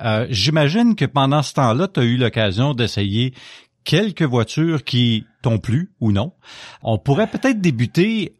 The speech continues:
euh, avec les Kia E V six G T et la belle Subaru Solterra, que j'aime bien. Et tu pourrais aussi nous parler, euh, de ce qu'est le fameux piton vert sur la Solterra.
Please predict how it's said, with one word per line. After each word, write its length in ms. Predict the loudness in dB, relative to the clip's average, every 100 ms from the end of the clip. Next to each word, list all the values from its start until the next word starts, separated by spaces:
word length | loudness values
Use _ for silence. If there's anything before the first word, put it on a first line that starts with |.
| -6
euh, 160 | -4
avec 360 | -2 0 0 0
les 320 | 0 2 0
Kia 380 | -2 -2 0 2
E 20 |
V 160 | 2 0
six 320 | 0 0 0
G 260 | -2 0 -2
T 300 | -2 -4 -6 _ -20 -20 -20 -20 _ 0
et 480 | 2 2 0 0 -6
la 260 | -4 0 2
belle 300 | 2 2 2
Subaru 500 | -2 0 2 2 0
Solterra, 1040 | -4 -4 -4 -2 0 0 0 -2 -2 -2
que 120 | -2
j'aime 220 | -2 0 -2
bien. 240 | -2 -4 -4 -12 -20 -6
Et 120 | -2 -2
tu 100 | -2
pourrais 200 | 0 0
aussi 240 | 0 0
nous 80 | 0
parler, 500 | 2 2 2 2 2
euh, 240 | 2 0
de 200 | -2 -2
ce 160 | -2 -2
qu'est 160 | -2 0
le 120 | 0
fameux 320 | 0 0 0
piton 380 | 0 -4 0 0
vert 340 | 2 2 0
sur 200 | -2 -2
la 160 | 0 0
Solterra. 580 | 0 -2 -2 -4 -4